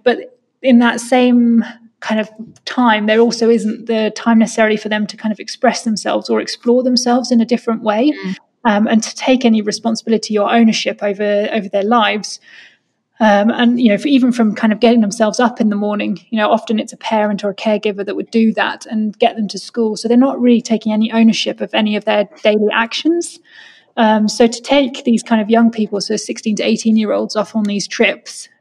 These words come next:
Speaker 1: um, and then what I'd do is, like, just hand over <laughs> all responsibility of the expedition to these young people.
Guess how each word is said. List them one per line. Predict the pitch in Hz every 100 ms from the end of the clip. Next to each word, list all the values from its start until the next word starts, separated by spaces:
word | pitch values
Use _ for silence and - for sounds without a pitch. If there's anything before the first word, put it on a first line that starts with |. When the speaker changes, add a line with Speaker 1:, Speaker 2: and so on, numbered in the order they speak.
| -
Speaker 1:
um, | 220 196 202 214
and | 214
then | 214 208 214 214 - - _
what | 233
I'd | 226 226
do | 233 208
is, | 190
like, | 208
just | 220 -
hand | - 220 214
over | 226 220 220 220 - - 285
<laughs> | - - - -
all | 294 277
responsibility | 254 - 233 226 226 233 233 220 208
of | 196
the |
expedition | 220 233 - 226 - 202
to | -
these | 214 214
young | 226 233
people. | 262 277 320 359